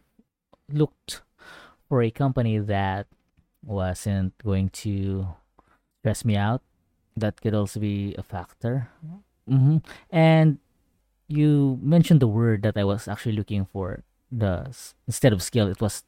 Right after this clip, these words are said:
it should have been growth, 'cause we want to have growth. We want to grow as an employee, uh, grow our skills. I think growth is the better word for it.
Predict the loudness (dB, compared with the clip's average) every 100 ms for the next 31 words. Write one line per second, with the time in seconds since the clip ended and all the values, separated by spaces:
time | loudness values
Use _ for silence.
0 | -20 _ -12 0 6 6 6 4 4 2
1 | 2 2 2 -6 -8 -6 -6 -8 -20 -20
2 | _ 0 2 2 0 _ -6 0 0 -2
3 | -8 -20 _ _ _ _ _ _ _ _
4 | -2 2 4 2 -2 -12 _ _ _ -4
5 | -2 -2 2 4 4 2 0 0 0 0
6 | 0 -2 -4 -6 -10 -2 0 0 -2 -8
7 | -4 -2 -2 -4 -12 -20 _ _ _ -10
8 | -6 -4 -4 -2 0 0 0 -4 -2 -2
9 | -2 -2 -4 -2 -2 -2